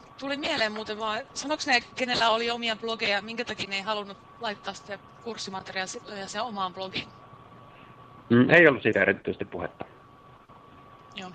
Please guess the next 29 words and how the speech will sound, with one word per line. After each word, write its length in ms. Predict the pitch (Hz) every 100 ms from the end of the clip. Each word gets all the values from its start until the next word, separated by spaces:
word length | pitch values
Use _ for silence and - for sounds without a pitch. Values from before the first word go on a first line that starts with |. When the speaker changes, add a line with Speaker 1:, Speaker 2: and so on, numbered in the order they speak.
| -
Speaker 2:
Toi 200 | 110 110
on 60 | 101
hy-, 140 | 113
ihan 200 | 120 110
hyvä 120 | 110
kysymys, 400 | 107 110 95 87
mut 180 | - 92
niitä 200 | 104 -
on 60 | 113
muutama 680 | 120 120 104 110 90 95
vaan. 200 | 87 76 - - - -
Kirjastoalalla 680 | - 110 - 98 95 92 - - - -
ei 140 | 104 104
ole 120 | 92
hirveästi 380 | 110 95 - -
blogaajia, 420 | 85 - - -
muutama 440 | 98 95 87 113
on, 160 | 104 101 - - - -
jotka 220 | - 98
ki-, 240 | - - - 95
bloggaa 320 | 101 98 98
niinku 160 | 101
työ-, 460 | 101 107 95 90 90 - - - 107
työn 180 | - 135
merkeissä 480 | 110 110 104 98 98
ja 140 | 87
sitten 320 | 104 104 101 -
semmosia 440 | - 101 104 104 98
henkilökohtaisia 680 | 104 98 95 - 104 92